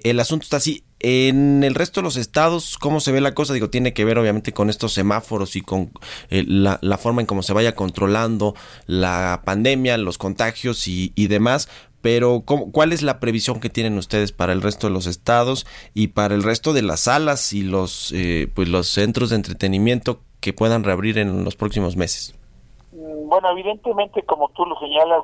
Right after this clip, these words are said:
Speaker 2: el tema de los semáforos es el tema importante. Eh, en principio, han considerado esta actividad como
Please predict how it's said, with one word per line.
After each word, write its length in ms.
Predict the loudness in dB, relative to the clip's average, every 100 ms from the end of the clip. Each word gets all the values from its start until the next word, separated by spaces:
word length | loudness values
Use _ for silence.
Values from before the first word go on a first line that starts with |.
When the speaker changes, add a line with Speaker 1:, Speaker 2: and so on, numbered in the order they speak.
| 0
Speaker 2:
el 160 | -6 -2
tema 260 | -2 0
de 60 | 0
los 140 | 0 -2
semáforos 440 | 0 2 2 -2 -4
es 280 | -4 -6
el 60 | -4
tema 260 | -6 -4 -4
importante. 720 | -2 -2 0 -4 -4 -12 -12 _ -20 -20 -20 -20 -16 -8
Eh, 480 | -4 -2 -2 -4 -6
en 120 | -6
principio, 1400 | -6 -4 -4 -4 -2 4 6 8 6 4 2 2 0 2
han 100 | 0 0
considerado 600 | -2 0 2 6 6 4
esta 160 | -2
actividad 500 | -6 -8 -2 0 0
como 520 | 0 -2 2 2 2